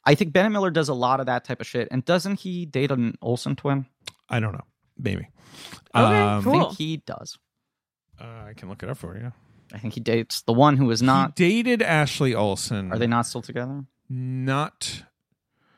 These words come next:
Speaker 2: seeing anything post, like, twenty fourteen about this. So I don't
Speaker 1: Okay.
Speaker 2: know.
Speaker 1: Okay.
Speaker 2: But they definitely
Speaker 3: In the
Speaker 2: dated at
Speaker 3: Moneyball
Speaker 2: some
Speaker 3: era,
Speaker 2: point.
Speaker 3: though.
Speaker 2: She was in her late
Speaker 1: Yeah.
Speaker 2: twenties. He was in his forties.
Speaker 3: Sort of his muse.
Speaker 2: Uh,
Speaker 3: For Moneyball.
Speaker 1: <laughs> She was his Franny.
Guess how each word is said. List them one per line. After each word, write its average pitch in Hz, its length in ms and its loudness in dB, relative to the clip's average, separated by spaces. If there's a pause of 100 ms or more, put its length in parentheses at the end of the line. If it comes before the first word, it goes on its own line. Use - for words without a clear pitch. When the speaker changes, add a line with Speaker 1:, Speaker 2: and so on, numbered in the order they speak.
Speaker 2:
seeing 135 400 0
anything 120 340 0
post, 107 360 2
like, 92 140 -2
twenty 104 300 0
fourteen 95 540 -2
about 85 300 -4
this. - 180 -8
So 135 120 6
I 131 80 10
don't 170 200 6
Speaker 1:
Okay. - 120 -6
Speaker 2:
know. - 100 -6 (220)
Speaker 1:
Okay. - 180 -8 (400)
Speaker 2:
But 139 140 6
they 135 100 6
definitely 123 280 0
Speaker 3:
In 120 60 2
the - 80 4
Speaker 2:
dated - 240 4
at - 40 4
Speaker 3:
Moneyball - 40 2
Speaker 2:
some - 80 0
Speaker 3:
era, - 120 -2
Speaker 2:
point. - 100 -2
Speaker 3:
though. 147 120 -2
Speaker 2:
She 214 80 6
was 220 160 6
in 226 60 6
her 214 80 4
late 196 120 4
Speaker 1:
Yeah. - 40 2
Speaker 2:
twenties. 185 340 0
He 170 80 0
was 156 120 -2
in 143 60 -2
his 127 120 -4
forties. 120 260 2
Speaker 3:
Sort 294 140 2
of 302 80 2
his 240 160 0
muse. 202 440 -6 (400)
Speaker 2:
Uh, 127 320 4
Speaker 3:
For - 60 2
Moneyball. 190 420 -2
Speaker 1:
<laughs> - 40 -20
She - 180 4
was - 380 0 (100)
his 143 180 6
Franny. - 540 -10